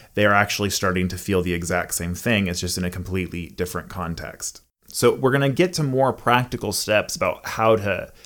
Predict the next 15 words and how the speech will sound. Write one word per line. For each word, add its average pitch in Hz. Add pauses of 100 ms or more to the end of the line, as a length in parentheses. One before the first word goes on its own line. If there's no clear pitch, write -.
help 123
children 104
when 107
they're 107
escalated. 101
But 110
right 107
now, 107
Doctor 110
Delahook 104
is 98
still 101
laying 95
a 87
foundation 98